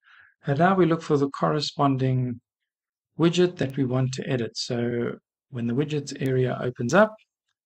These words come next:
you'll see you'll have all your sidebars listed here, and already you can see footer ed-, widget area one, two, three, and four, five, six.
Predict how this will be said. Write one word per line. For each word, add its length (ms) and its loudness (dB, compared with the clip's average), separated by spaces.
you'll 140 -6
see 220 -2
you'll 220 4
have 200 -2
all 220 2
your 140 4
sidebars 640 2
listed 340 0
here, 340 0
and 120 0
already 260 4
you 180 2
can 140 -4
see 240 -2
footer 340 -4
ed-, 240 -2
widget 320 2
area 340 2
one, 420 0
two, 320 -2
three, 400 -2
and 140 -8
four, 380 0
five, 440 0
six. 380 -2